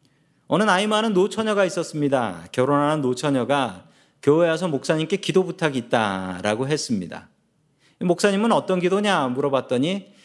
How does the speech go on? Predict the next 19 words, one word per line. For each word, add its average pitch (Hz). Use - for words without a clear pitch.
"제가 151
어떤 151
남자를 117
좋아하게 196
됐습니다."라고 113
얘기하라는 117
거예요. 85
그러면서 233
얘기하는데, 190
그런데 208
문제는 180
그 -
남자가 156
아내가 180
있는 208
유부남입니다. 190
목사님이 240
깜짝 202
놀랐습니다. 185